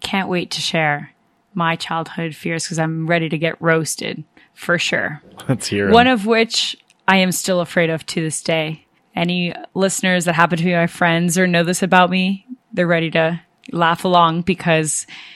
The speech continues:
Speaker 1: it's quite ridiculous. So I'll share the one that I'm not afraid of anymore, and that's being upside down. I was terrified of being upside down up until I was, like, I wanna say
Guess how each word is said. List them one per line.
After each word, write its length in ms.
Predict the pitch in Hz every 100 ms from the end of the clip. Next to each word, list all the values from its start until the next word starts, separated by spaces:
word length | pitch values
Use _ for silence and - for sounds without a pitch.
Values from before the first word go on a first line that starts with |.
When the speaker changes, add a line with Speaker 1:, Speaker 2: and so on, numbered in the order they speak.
| - -
Speaker 1:
it's 160 | 190
quite 200 | - 185
ridiculous. 460 | 180 175 147 165 170
So 120 | 240
I'll 120 | 240
share 160 | 262 302
the 80 | 254
one 200 | 247 240
that 100 | 202
I'm 160 | 190
not 200 | 185 185
afraid 240 | 190 - 165
of 100 | 151
anymore, 500 | 156 151 151 151 202 - - -
and 160 | 190 185
that's 300 | 185 - -
being 240 | 190 190
upside 320 | 180 - 214
down. 360 | 175 139 208 233 _ _ _ - -
I 480 | 170 170 170 175 165 -
was 340 | 175 185 180 175 _ -
terrified 1120 | - - 214 214 175 156 - - - - 156 _ -
of 140 | 185
being 180 | 156 170
upside 300 | 165 - 160
down 300 | 151 139 151 -
up 180 | 185
until 280 | 196 175 190
I 80 | 175
was, 220 | 170 165
like, 320 | 165 160 - - _ - -
I 120 | 190
wanna 400 | 190 190 208 220
say 840 | 208 - 196 185 185 185 180 180